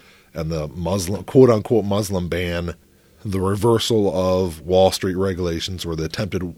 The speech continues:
reversal of, of the regulations, uh, reorganizing the National Security Council, putting his buddy Steve Bannon on there, um,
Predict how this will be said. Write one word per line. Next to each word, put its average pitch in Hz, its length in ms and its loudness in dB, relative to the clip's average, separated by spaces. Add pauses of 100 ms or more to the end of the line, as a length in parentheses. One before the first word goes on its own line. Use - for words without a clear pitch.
(120)
reversal 95 460 0
of, 80 160 -4
of 87 200 -2
the 82 220 -6
regulations, 87 760 -4 (460)
uh, 127 180 -12
reorganizing 107 760 2
the 85 60 -6
National 87 320 -4
Security 113 380 0
Council, 107 680 -4
putting 104 160 -2
his 92 120 -4
buddy 95 200 0
Steve 90 260 -4
Bannon 85 340 -4
on 82 160 -6
there, 80 240 -8 (800)
um, - 300 -20